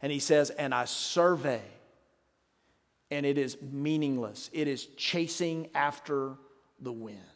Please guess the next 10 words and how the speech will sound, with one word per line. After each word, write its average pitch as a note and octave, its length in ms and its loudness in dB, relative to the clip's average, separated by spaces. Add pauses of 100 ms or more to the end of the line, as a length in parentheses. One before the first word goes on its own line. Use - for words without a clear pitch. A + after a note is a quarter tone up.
(1300)
A C#3 100 2
week C#3 260 -2
from C#3+ 160 -2
today, B2+ 580 -2
some C#3 240 -4
of B2+ 140 -4
you, C3 180 -2
like B2+ 220 0
it's - 180 -6
a A#2 140 -2